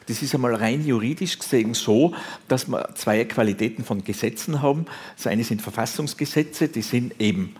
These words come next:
stabiler, brauchen eine Zweidrittelmehrheit im Parlament und eine Anwesenheit der Hälfte der Abgeordneten, damit sie gültig beschlossen werden können. Dagegen, dass wir Themen, wie sie jetzt besprochen worden sind, und wenn, äh,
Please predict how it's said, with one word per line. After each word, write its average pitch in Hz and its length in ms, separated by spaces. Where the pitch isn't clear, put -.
stabiler, 165 680
brauchen 107 320
eine 95 80
Zweidrittelmehrheit 127 840
im 117 120
Parlament 104 540
und 120 240
eine 95 280
Anwesenheit 104 640
der 85 80
Hälfte 101 340
der - 140
Abgeordneten, 127 560
damit 98 200
sie 101 120
gültig 107 340
beschlossen - 460
werden - 160
können. 95 320
Dagegen, 107 640
dass 120 260
wir 117 260
Themen, 127 580
wie 113 180
sie - 180
jetzt 107 220
besprochen 135 460
worden 95 200
sind, 107 220
und 110 100
wenn, 107 200
äh, - 120